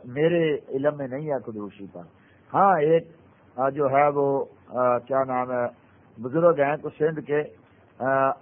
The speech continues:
عبد الرحمان چھوروی، انہوں نے تیس پاروں میں درود شریف لکھا، جیسے تیس، آ، پارے قرآن کے ہیں نا، انہوں نے درود شریف پہ تیس پارے لکھے، اور وہ امی آدمی ہیں،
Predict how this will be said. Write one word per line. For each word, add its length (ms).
عبد 240
الرحمان 540
چھوروی، 460
انہوں 260
نے 160
تیس 680
پاروں 360
میں 160
درود 260
شریف 240
لکھا، 260
جیسے 300
تیس، 260
آ، 120
پارے 300
قرآن 360
کے 140
ہیں 120
نا، 100
انہوں 240
نے 120
درود 300
شریف 180
پہ 80
تیس 340
پارے 240
لکھے، 320
اور 200
وہ 200
امی 340
آدمی 340
ہیں، 240